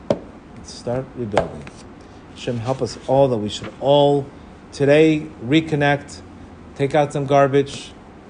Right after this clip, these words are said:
find some good points in people. Ask your Creator that you should merit Netzach, that you should merit the light of Reb Nachman the rest of your life. Light a candle for him. Remember, last year I buried my son on this day. So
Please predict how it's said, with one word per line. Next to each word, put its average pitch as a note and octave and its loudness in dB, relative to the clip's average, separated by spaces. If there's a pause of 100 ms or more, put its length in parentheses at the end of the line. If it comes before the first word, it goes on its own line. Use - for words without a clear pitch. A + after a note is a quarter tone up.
(300)
find C#3+ -2
some D3+ -4
good D3 0
points C#3+ -4
in C3+ -6
people. C3 -2 (1500)
Ask D#3+ 4 (140)
your C#3+ 0
Creator C#3 0
that C3 -2
you A2+ -6
should A#2+ -10
merit C#3+ 2 (140)
Netzach, C#3 0 (260)
that A#2 -6
you A#2 -8
should A2+ -10
merit C#3 0
the C3 -4
light C3 0
of B2 -6
Reb A#2+ -6
Nachman B2+ -6
the A2+ -4
rest B2 -2
of C#3 -4
your B2+ -2
life. B2 -2
Light C3 0
a C#3 0
candle C#3 -2
for A#2+ -4
him. B2 -4 (440)
Remember, D#3 -2
last D#3+ 2
year E3+ 2
I C3+ 0
buried D3 4
my C#3+ -2
son D3 -2
on C#3+ -8
this C#3 -4
day. C3+ 0 (1080)
So A#2+ -2